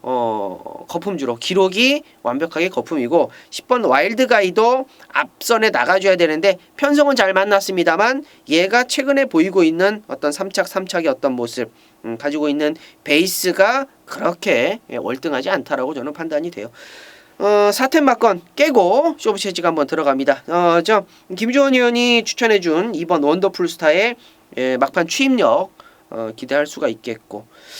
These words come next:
어, 나머지 애들 중에 중심 잡고 들어가면 뭐 충분히 이번 경주는 적중과 배당을, 어, 동시에,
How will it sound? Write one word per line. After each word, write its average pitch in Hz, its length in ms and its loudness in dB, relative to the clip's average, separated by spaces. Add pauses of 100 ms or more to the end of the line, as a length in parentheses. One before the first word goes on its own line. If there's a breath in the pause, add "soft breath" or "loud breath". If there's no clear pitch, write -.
(420 loud breath)
어, 185 320 4
나머지 254 360 4
애들 226 260 2
중에 226 440 2
중심 220 280 -4
잡고 196 320 2
들어가면 185 640 2
뭐 135 160 -6
충분히 226 600 0
이번 147 300 -8
경주는 147 460 -4
적중과 156 460 -2
배당을, 165 640 0 (300 loud breath)
어, 120 100 -6
동시에, 135 680 -2